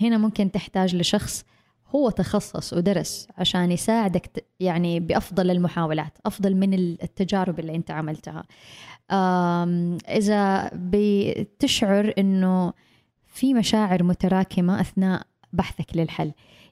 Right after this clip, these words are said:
يعني مثلًا خلينا نقول مثلًا إنه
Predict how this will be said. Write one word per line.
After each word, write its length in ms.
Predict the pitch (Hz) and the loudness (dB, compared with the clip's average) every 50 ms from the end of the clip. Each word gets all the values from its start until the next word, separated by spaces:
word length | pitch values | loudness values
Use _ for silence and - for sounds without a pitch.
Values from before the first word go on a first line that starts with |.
| _ - | _ -2
يعني 240 | 185 175 175 185 190 | 0 2 2 2 2
مثلًا 500 | 214 196 - 208 180 175 175 170 165 - _ _ _ _ _ _ _ _ _ _ _ _ _ - | 2 2 2 0 2 2 2 0 -2 -4 _ _ _ _ _ _ _ _ _ _ _ _ _ -10
خلينا 360 | - - 226 226 226 202 175 | -4 -2 0 2 2 2 2
نقول 240 | 165 160 151 151 147 | 0 0 0 -2 -2
مثلًا 300 | 151 156 - - 156 156 | -2 -4 -4 -4 -4 -2
إنه 480 | 160 165 165 165 165 165 165 160 - | -2 0 0 0 2 0 0 -2 -4